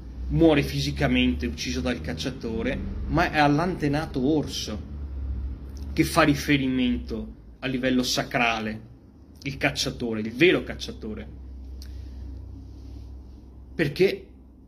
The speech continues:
questa astralizzazione, questa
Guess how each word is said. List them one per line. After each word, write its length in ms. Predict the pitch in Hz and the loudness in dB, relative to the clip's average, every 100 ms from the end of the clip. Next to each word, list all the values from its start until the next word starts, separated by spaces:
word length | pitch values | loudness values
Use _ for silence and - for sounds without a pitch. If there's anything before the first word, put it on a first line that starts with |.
| - - - | -20 -20 -20
questa 800 | - 147 - - 127 117 104 - - - - | -10 -4 -2 2 4 4 0 -8 -20 -20 -20
astralizzazione, 1160 | - 143 - 151 135 127 127 135 127 - 127 117 | -8 -6 -4 0 0 0 -2 -4 -4 0 0 0
questa 540 | - 127 - 123 113 | -2 -4 0 -2 -2